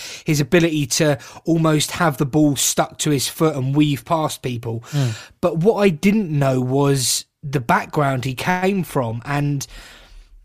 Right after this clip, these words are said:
Speaker 1: it was truly fascinating, actually, to, in the early part of the, the documentary, to, to find out that he actually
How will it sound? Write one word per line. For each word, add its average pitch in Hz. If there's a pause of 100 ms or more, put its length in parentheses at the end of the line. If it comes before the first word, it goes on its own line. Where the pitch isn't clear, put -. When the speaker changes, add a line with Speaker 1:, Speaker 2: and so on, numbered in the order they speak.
(600)
Speaker 1:
it 190
was 185
truly 220
fascinating, 143
actually, 135
to, 139 (200)
in 160
the 151
early 175
part 143
of 135
the, 131
the 131
documentary, 143
to, 143
to 147
find 196
out 160
that 156
he 160
actually 190